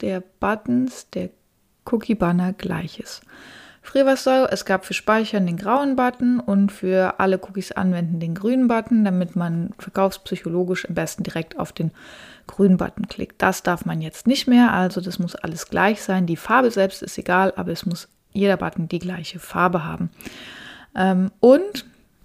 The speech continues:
es gab noch ein, also wenn du das beste Cookie-Plugin, das es in Deutschland gibt, benutzt, nämlich Borlabs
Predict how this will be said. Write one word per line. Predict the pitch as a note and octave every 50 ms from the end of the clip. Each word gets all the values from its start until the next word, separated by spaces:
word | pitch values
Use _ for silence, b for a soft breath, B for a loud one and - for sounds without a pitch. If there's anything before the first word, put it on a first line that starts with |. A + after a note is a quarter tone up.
| _ _ _ _ _ _ _ _ _ - - _ - _ _ _ _
es | - A3+ G#3 G#3 - -
gab | - G3+ G3+ G3+ G3+ -
noch | G3+ G3+ G3 F#3+ - -
ein, | G3 F#3+ F3+ F3+ F3+ F3+ F3 F3 F3+
also | - F3+ F3 F3+ E3+
wenn | F#3 F#3+ F#3+
du | F#3+ F3+
das | F3 F3+ F3 -
beste | _ - - G#3 A3+ C#4 - - - - C#4+ C#4 C4+ C4 C4 - -
Cookie-Plugin, | A#3 A#3+ A#3+ - B3 A#3+ A#3+ A#3+ A#3+ B3+ B3 A#3+ - _ _ _ _ _ _ _ _ _ _ _ _ _ _ - - G3+ G3+ G#3+ G#3+ - - - A3 A3 G#3+ A3 A3+ A#3+ A3+ - b b b b b b b b b b b b -
das | G#3 - -
es | F#3+ - -
in | F#3+
Deutschland | F3+ F#3+ F#3 F3+ - G3+ F#3 F3+ -
gibt, | G3+ G3 - -
benutzt, | - F3+ F3+ G#3 B3+ D#4+ - - -
nämlich | G3+ F3+ F3 E3+ - _ -
Borlabs | F#3+ A3+ D4+ E4 A3 G3+ - - -